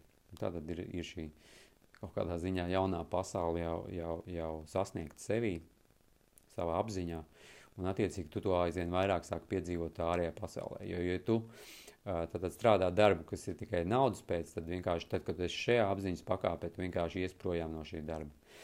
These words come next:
Ja tev vairāk nepatīk dzīvot pilsētā un dzīvoklī, attiecīgi, ā, tu ies projām, meklēsi iespēju dzīvot, ā, pie dabas, ā, nu, pieņemsim,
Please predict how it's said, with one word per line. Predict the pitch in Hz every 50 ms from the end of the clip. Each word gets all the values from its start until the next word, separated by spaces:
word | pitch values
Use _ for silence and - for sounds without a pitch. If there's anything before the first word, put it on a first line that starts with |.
| - - - -
Ja | - - -
tev | - 110 101 95
vairāk | 98 104 104 95 90 -
nepatīk | 104 107 107 - 87 85 92 87 85 85
dzīvot | 104 107 101 95 87 - -
pilsētā | 113 117 120 117 - 101 90 85 - 92 90 87 82
un | 82 85
dzīvoklī, | 85 101 117 123 117 101 90 82 - 85 87
attiecīgi, | 90 - - 87 85 - - 85 80 78 82 82 76 - - - - - - - - _ -
ā, | 90 85 85 82 82 82 80 -
tu | 101
ies | 98 98 98 98 -
projām, | - - 92 90 87 85 80 80
meklēsi | 85 92 92 - 101 87 80 - 98 95
iespēju | 92 - - 85 80 78 78
dzīvot, | 90 90 87 87 82 - - 92 82
ā, | 80 80 78 -
pie | - 87 80 82
dabas, | 101 101 98 90 87 - - - 95
ā, | 85 82 80 80 78 78 78 76 80 107 107
nu, | 95 85 90 95 92 87 92 - - -
pieņemsim, | - 85 82 78 78 85